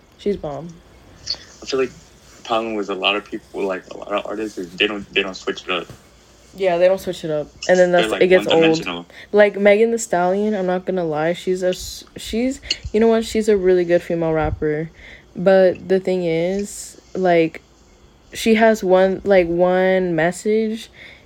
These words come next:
Speaker 1: and it's like, "I'm a hot girl. Like, I do what I want. I
Speaker 2: Mm-hmm.
Speaker 1: play these guys. I don't care about them, whatever." And I love that because it's, it's, like, something to get hyped to, you know, especially for the girls. But
Speaker 2: Yeah.
Speaker 1: when all of her songs are about that,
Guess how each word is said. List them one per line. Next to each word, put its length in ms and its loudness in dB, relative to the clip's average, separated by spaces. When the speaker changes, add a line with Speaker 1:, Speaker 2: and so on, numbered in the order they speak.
Speaker 1:
and 120 4
it's 180 0
like, 240 4
"I'm 160 2
a 40 2
hot 260 -2
girl. 320 -4
Like, 420 -2
I 80 6
do 140 0
what 100 6
I 60 6
want. 360 2
I 40 4
Speaker 2:
Mm-hmm. 80 0
Speaker 1:
play 160 4
these 160 0
guys. 280 2
I 60 0
don't 160 -2
care 80 0
about 220 -2
them, 240 -4
whatever." 440 -2
And 140 2
I 80 4
love 240 2
that 220 0
because 300 0
it's, 180 -2
it's, 200 2
like, 120 2
something 340 2
to 80 0
get 200 2
hyped 260 0
to, 120 -2
you 120 -2
know, 240 -2
especially 360 -4
for 180 -2
the 80 0
girls. 560 -4
But 120 4
Speaker 2:
Yeah. 240 2
Speaker 1:
when 180 4
all 240 0
of 120 -4
her 100 2
songs 420 -4
are 160 0
about 460 -4
that, 420 -6